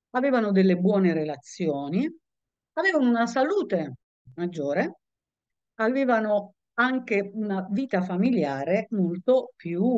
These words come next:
mm, tranquilla. Quindi l'autocontrollo è veramente un elemento fondamentale per, per la nostra crescita, eh, nei, mm, per, riguardo ai bambini e le scelte che poi vengono fatte,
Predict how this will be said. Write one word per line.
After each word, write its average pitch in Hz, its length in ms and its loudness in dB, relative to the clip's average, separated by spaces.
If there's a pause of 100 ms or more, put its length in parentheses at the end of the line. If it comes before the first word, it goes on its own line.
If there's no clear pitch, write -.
(280)
mm, 143 600 -6 (180)
tranquilla. 147 720 -4 (300)
Quindi 190 600 2 (1400)
l'autocontrollo 170 1300 -2 (540)
è 196 160 0
veramente 247 480 0
un 170 120 -2
elemento 233 440 0
fondamentale 175 800 0
per, 127 200 -10 (260)
per 160 200 -4
la 170 120 0
nostra 170 420 -4
crescita, 190 720 -2
eh, 151 160 -16
nei, 147 320 -4
mm, 139 300 -10
per, 143 280 -10
riguardo 147 380 -2
ai 139 80 0
bambini 170 560 2
e 156 60 2
le 160 120 0
scelte 190 540 0
che 165 140 -4
poi 165 180 0
vengono 147 380 -6
fatte, 127 500 -10